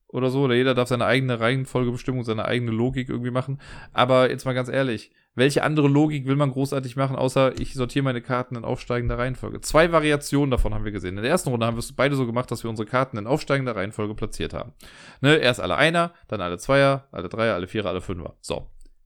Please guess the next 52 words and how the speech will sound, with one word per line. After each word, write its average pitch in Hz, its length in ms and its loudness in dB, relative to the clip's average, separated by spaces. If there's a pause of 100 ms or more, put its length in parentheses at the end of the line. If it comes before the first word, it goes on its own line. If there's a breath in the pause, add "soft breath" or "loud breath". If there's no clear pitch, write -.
easy 113 220 -2
peasy. 104 200 -4
Und 110 140 2
halt 113 180 2
hin 120 160 -2
und 113 60 0
wieder 113 140 4
eine 110 120 -2
Karte 104 220 0
aufgedeckt, 120 400 0
um 117 80 -8
zu - 80 -14
zeigen, 107 240 -2
okay, 95 240 -2
hier 98 100 -4
ist - 80 -6
jetzt 113 200 -6
der 117 80 2
Break, 104 340 -2
ne, 104 100 -6
da 98 120 0
kommt 98 180 -8
eine 90 80 -8
neue 110 160 -2
Zahl. 69 280 -2 (1160 loud breath)
Alternativ, 127 680 2
was 117 200 0
wir 113 180 4
beide 120 260 4
in 139 80 4
der 117 120 2
zweiten 165 240 4
Runde 117 200 0
gemacht 107 260 -4
haben, 117 140 -2
ohne 117 160 -2
es 110 100 -10
miteinander 110 280 -6
abzusprechen, 127 560 -6 (280 loud breath)
wir 123 100 6
haben 123 80 2
erst 123 280 2
die 131 60 -6
Karten 139 320 2
von 139 160 2
eins 123 260 -2
bis - 140 -2
fünf, 185 400 0
die 107 160 -4
wir 104 80 -2
beide 101 220 2
hatten, 143 240 -6